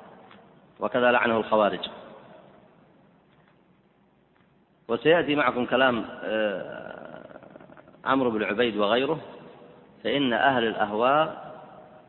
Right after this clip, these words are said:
قد ظلموا هذه الأمة، وحتى تعدوا على أصحاب النبي عليه الصلاة والسلام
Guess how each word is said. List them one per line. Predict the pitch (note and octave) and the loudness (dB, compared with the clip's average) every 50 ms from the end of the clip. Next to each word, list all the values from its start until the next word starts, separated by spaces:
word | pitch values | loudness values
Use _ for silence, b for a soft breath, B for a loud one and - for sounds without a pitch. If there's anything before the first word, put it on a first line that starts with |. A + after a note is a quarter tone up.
| - - | -6 -4
قد | A2+ G#2+ | -4 -4
ظلموا | G#2 G2+ G#2+ C3 C3 B2 A#2 A2+ A2+ A#2 A#2+ A#2+ A#2+ A#2+ | -2 0 0 2 2 2 2 2 0 0 0 0 0 2
هذه | A#2+ A#2+ A#2 A2 A2 A2 | 2 2 2 2 0 -2
الأمة، | G#2+ - A#2 G#2+ G2 F#2 - - - - - - - - - - - - - - _ - _ _ _ _ _ _ _ _ _ _ _ _ _ _ _ _ _ _ _ _ | -2 -2 -2 -4 -4 -4 -6 -10 -14 -20 -20 -20 -20 -20 -20 -20 -20 -20 -20 -20 _ -20 _ _ _ _ _ _ _ _ _ _ _ _ _ _ _ _ _ _ _ _
وحتى | - - - C#3+ - - C3 A2+ | -8 -4 -4 -4 0 0 0 2
تعدوا | - A#2+ G#2+ C3 C3 A#2+ B2+ A#2 | 2 2 0 0 2 2 2 2
على | G2+ A#2 A#2 | 4 4 4
أصحاب | A2 G#2+ - - - C3+ A#2+ | 4 2 0 2 2 2 2
النبي | A2+ A#2 A2+ A2+ B2 A#2+ A#2 | 0 -2 -2 -2 -2 -2 -2
عليه | G2+ G#2+ A2+ A2 | 0 0 -2 -2
الصلاة | G#2 - - A#2 A#2 - A2+ | -4 -4 -4 -4 -2 -2 -4
والسلام | G#2+ - - - A2 G#2 F#2 F2+ | -6 -6 -4 -4 -2 -2 -2 -4